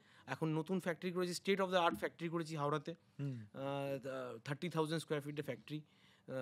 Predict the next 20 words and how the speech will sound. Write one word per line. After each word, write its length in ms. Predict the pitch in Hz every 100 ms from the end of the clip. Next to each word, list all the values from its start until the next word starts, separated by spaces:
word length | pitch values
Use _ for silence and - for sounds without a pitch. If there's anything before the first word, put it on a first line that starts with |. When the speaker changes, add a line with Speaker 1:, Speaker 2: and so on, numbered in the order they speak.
| 127 123
Speaker 1:
তো 220 | - 135 131
ওইখানে 400 | 139 160 165 156
সব 280 | - 160
রকম 200 | 160 156
মিষ্টি 320 | 156 147 - 151
হচ্ছে। 360 | 147 - 156 160 - - _ 135
নাইনটি 320 | 143 147 160
পার্সেন্ট 300 | 175 175 180
মিষ্টি 280 | 170 - 175
এখন, 220 | 160 170 - - _
আহ, 80 | 143
হাওড়াতে 360 | 131 135 147
হচ্ছে, 260 | 156 151 151
হাওড়া 200 | 139 135
থেকে 260 | 131 127 131 - -
ভবানীপুরে 500 | 127 139 139 143 147
এসে 160 | 143 156
ডিস্ট্রিবিউট 380 | 123 - 113
হয়ে 100 | 110
যাচ্ছে। 280 | 98 - -